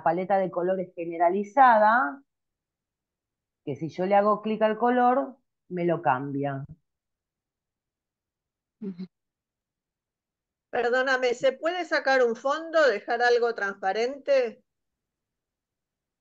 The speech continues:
Speaker 1: Sí, pero con la versión Pro.
Speaker 3: Ah, me lo, me
Speaker 1: Me estás
Speaker 3: parecía.
Speaker 1: hablando, por ejemplo, para un logo.
Speaker 3: Eso, eso quería
Speaker 1: No.
Speaker 3: hacer.
Speaker 1: Tenés que, no, para, para hacer eso en la, en Canva común, lo que tenés que hacer es diseñar el logo,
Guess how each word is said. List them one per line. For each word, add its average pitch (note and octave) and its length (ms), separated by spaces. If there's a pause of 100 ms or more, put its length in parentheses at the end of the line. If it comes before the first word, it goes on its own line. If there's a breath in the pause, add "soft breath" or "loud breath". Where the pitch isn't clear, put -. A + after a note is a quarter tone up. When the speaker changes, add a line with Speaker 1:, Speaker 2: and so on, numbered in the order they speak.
(720)
Speaker 1:
Sí, B3 180
pero G#3 220
con E3+ 120
la E3+ 100
versión F3+ 400
Pro. C3+ 420 (760)
Speaker 3:
Ah, F#3 180 (160)
me G3 220
lo, F3+ 220
me F3+ 100
Speaker 1:
Me D3+ 100
estás F3 240
Speaker 3:
parecía. F#3 60
Speaker 1:
hablando, G3+ 320
por G3 140
ejemplo, G#3+ 500
para F3+ 220
un G3+ 180
logo. D#3 600 (720)
Speaker 3:
Eso, G#3 500 (120)
eso G#3+ 360
quería G#3 280
Speaker 1:
No. G#3 40
Speaker 3:
hacer. G3+ 400 (680)
Speaker 1:
Tenés G3+ 340
que, F3 720
no, D3 400
para, E3+ 440
para F3 200
hacer A#3+ 300
eso B3 680
en E3 200
la, D#3+ 240
en D#3 180
Canva A3 400
común, A#3 680
lo D#3 180
que D#3 80
tenés F3 260
que A3 80
hacer A3+ 300
es D3+ 160
diseñar D#3+ 440
el A3 180
logo, A#3+ 560